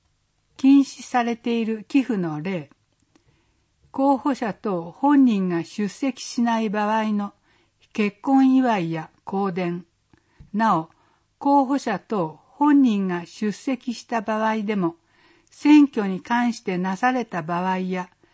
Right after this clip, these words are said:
通常一般の社交の程度を超えている場合は、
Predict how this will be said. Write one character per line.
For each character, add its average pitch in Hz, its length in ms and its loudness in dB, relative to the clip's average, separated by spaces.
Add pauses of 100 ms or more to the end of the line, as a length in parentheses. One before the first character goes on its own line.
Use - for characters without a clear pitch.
(220)
通 269 240 2
常 254 300 0
一 226 200 -4 (160)
般 247 300 2
の 233 180 -2 (420)
社 - 320 -8
交 269 240 2
の 262 120 4
程 269 340 -2
度 185 220 -2
を 156 120 -10
超 226 140 -4
え 240 100 -4
て 233 200 -4
い 220 40 -2
る 214 140 -4
場 208 260 -4
合 208 100 -4
は、 202 220 -6